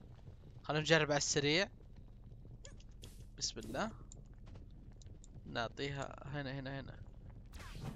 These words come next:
كذا. ما تصبغ الكورة.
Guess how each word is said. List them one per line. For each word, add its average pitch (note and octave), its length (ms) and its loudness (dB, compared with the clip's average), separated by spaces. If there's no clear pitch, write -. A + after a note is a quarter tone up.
كذا. D#3 240 2
ما G3 100 4
تصبغ C3+ 420 0
الكورة. B2+ 300 -2